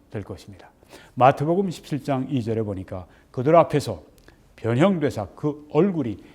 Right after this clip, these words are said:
해같이 빛나며" 하고 말씀했는데, 네, 우리도 해처럼 빛나는 그런 얼굴, 용모를 가지게 될 것입니다. 다니엘 십이 장 삼 절에 보니까 "지혜 있는 자는 궁창의 빛과 같이 빛날 것이요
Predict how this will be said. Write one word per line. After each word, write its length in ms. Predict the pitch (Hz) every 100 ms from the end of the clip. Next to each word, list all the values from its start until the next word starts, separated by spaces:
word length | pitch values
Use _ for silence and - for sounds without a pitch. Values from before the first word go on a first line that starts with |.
| _
해같이 840 | - 185 202 - - - 170 156 139
빛나며" 640 | 117 104 90 87 82 82
하고 180 | 82 107
말씀했는데, 720 | 113 101 113 107 104 127 147 - - - -
네, 280 | 117 87 87 -
우리도 560 | 117 120 151 160 156 - - -
해처럼 600 | 160 - 170 170 170 170
빛나는 320 | 120 107 87 80 - _ _ _
그런 200 | - 147
얼굴, 380 | 147 110 110 104
용모를 400 | 127 147 147 165
가지게 400 | 151 104 104 101
될 180 | 98 90
것입니다. 440 | - - 87 - - _ _ - - _ -
다니엘 360 | 120 123 160 196
십이 240 | 170 160
장 180 | 151 147
삼 220 | 131 120
절에 220 | 117 120
보니까 480 | 104 98 - 101 98 -
"지혜 340 | 131 127 151
있는 340 | 147 151 151
자는 360 | 139 110 95 85 - _ - _ _
궁창의 720 | - 170 175 - 180 180 180
빛과 280 | 151 151 160
같이 280 | 147 143 147
빛날 340 | 120 107 98
것이요 400 | - 85 85 78